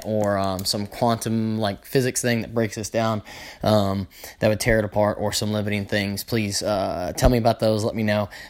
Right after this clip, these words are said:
um, 'cause I'm always curious to, uh, see new things. But this is just my thoughts on a couple of different things, a couple different hobbies and things, uh, from a couple different professions I've had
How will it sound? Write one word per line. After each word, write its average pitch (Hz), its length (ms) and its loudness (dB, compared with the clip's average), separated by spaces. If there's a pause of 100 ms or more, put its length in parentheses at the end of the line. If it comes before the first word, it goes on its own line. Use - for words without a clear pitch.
um, 104 260 0
'cause 107 120 -4
I'm 110 100 0
always 107 220 0
curious 98 680 0
to, 107 240 -2
uh, 95 160 0
see 113 180 -4
new 101 140 -2
things. 95 380 -2
But 113 240 4 (280)
this 175 140 8
is 156 60 4
just 156 160 4
my 139 100 8
thoughts 131 300 6
on 117 80 2
a - 20 0
couple 131 260 2
of 117 80 6
different 110 200 -2
things, 131 440 2
a - 40 -6
couple 110 200 2
different 95 280 -4
hobbies 113 500 2
and 101 100 -6
things, 107 380 -2
uh, 101 360 0
from 107 180 -4
a 104 40 -6
couple 104 200 -4
different 98 240 -6
professions 123 420 0
I've 110 120 0
had 113 260 2